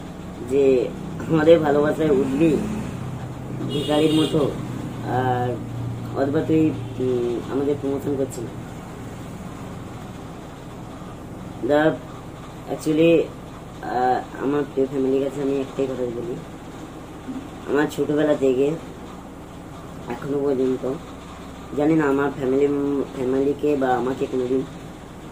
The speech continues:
আমার পাড়া প্রতিবেশী, এমনকি আমার পুরো ব্লকে কেউ ভিখারি বলেছে।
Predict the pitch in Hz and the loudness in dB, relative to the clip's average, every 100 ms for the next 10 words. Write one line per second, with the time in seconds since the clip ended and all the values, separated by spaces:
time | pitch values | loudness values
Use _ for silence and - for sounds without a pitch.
0 | - 120 143 151 135 - 135 135 143 147 | -6 0 2 4 0 -2 2 4 4 2
1 | 160 147 151 - 160 151 123 131 135 139 | 0 0 -2 4 6 6 4 2 2 2
2 | 131 139 131 135 135 127 117 - 135 143 | 2 2 0 0 2 2 0 0 -2 2
3 | 135 - - 127 113 104 95 - | 0 0 -2 0 0 -2 -8 -12